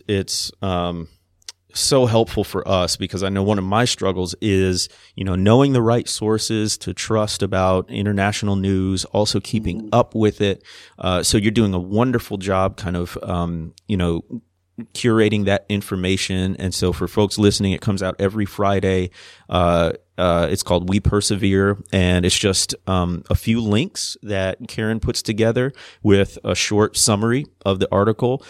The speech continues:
Speaker 1: She also includes some, some, you know, further resources like different books that you can access if you wanna go deeper. So that comes out every Friday. We've already done, what have we done? Four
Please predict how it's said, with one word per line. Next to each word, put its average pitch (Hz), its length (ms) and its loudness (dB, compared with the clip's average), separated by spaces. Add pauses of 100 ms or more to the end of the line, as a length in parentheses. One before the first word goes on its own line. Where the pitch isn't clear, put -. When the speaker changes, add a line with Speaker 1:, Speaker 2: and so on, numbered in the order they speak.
(120)
Speaker 1:
She - 160 -4
also 101 260 2
includes 98 500 0
some, 92 480 -2
some, 87 480 -6 (240)
you 123 140 -2
know, 90 140 0
further 110 360 2
resources 113 600 -2
like 90 160 -2
different 95 320 -2
books 104 340 0
that - 180 -4
you 113 80 0
can - 160 -4
access 104 460 -2
if 95 120 -8
you 92 80 -6
wanna 95 200 2
go 87 160 -2
deeper. 113 480 -2 (280)
So - 140 0
that 87 140 0
comes 107 200 2
out 98 100 4
every 107 180 2
Friday. 113 280 4
We've 107 200 -2
already 104 220 4
done, 101 560 2 (120)
what 107 220 0
have 92 80 -2
we 92 100 -4
done? 82 160 -6
Four 117 480 0